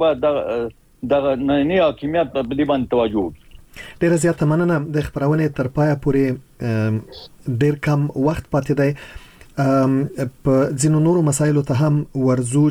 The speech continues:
Speaker 2: چې د خپرونې تر پایه، آه، هغه هم راونغاړو. آم، یوه بله پوښتنه دا ده چې د زلزلې پر مهال څنګه خلک کولی شي چې په خوندي ډول ځان وباسي او خپل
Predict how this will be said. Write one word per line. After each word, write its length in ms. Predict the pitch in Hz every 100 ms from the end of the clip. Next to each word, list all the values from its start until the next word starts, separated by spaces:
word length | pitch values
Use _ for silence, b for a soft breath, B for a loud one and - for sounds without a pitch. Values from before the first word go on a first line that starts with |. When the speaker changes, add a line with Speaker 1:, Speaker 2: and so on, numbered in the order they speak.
| 147
Speaker 2:
چې 340 | 151 147 143
د 40 | 135 -
خپرونې 500 | 120 117 120 117 110
تر 160 | - 117
پایه، 360 | - 135 139 131
آه، 520 | 127 - - 104 104 107
هغه 140 | 107 123 139
هم 80 | 127
راونغاړو. 480 | 127 147 131 131 135 131 B B B -
آم، 400 | 165 170 165 175
یوه 200 | 160 175
بله 160 | 190 185
پوښتنه 400 | 180 156 - 170
دا 160 | 160 165
ده 120 | 165
چې 340 | 147 151 151 151 _ - - - _ _
د 80 | 131 139
زلزلې 460 | 131 131 143 170 156
پر 120 | 135
مهال 380 | 117 120 143 127
څنګه 400 | - - - 190
خلک 360 | 147 156 151 143
کولی 320 | 139 143 143
شي 220 | 135 143
چې 180 | 135 135 135 135
په 80 | 127
خوندي 460 | - 120 127 151
ډول 380 | 165 131 127 127 B B B B B B - - - -
ځان 340 | 123 127 156 147
وباسي 600 | 117 113 - 120 110 120 -
او 100 | 123 127 147
خپل 420 | - - 151 143